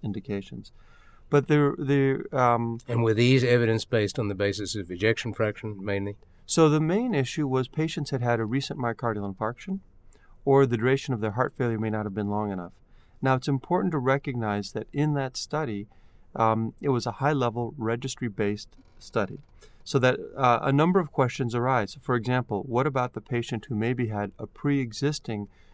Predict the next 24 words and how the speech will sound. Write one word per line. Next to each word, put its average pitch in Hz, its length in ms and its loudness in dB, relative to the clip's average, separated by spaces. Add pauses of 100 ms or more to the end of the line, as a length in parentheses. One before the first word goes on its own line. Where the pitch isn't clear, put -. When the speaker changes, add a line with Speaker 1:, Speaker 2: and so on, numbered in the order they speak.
(220)
Speaker 1:
known 120 500 2 (100)
low 135 240 0
ejection 113 440 -2
fraction 101 460 -2 (360)
who 131 120 2
now 135 180 6
comes 190 340 0
to 151 100 -4
med-, 139 220 0 (160)
medical 139 360 2
attention 113 560 -2 (100)
because 120 540 -2 (380)
of 104 160 -4
an 104 120 0
event 127 360 0
with 113 140 -4
a 98 60 -6
troponin 156 500 -2
bump? 87 240 -6 (580)
Um, 113 300 2 (160)
is 160 240 2
that 147 220 2
someone 139 340 2
who 117 440 0